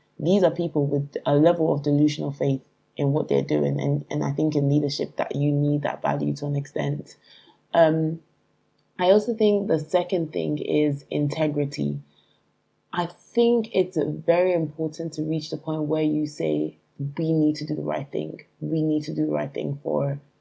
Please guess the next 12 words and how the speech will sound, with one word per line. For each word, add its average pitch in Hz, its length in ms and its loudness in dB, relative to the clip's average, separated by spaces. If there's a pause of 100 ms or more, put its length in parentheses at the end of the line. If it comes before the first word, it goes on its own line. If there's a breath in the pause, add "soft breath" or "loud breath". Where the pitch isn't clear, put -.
the 143 80 0
people 156 420 -2
we're 147 160 2
serving, 147 600 -2
and 147 120 -2
we 147 60 -2
need 147 220 -2
to 151 120 -8
do 151 200 2
the 147 80 -4
right 147 300 -4
thing 143 340 -2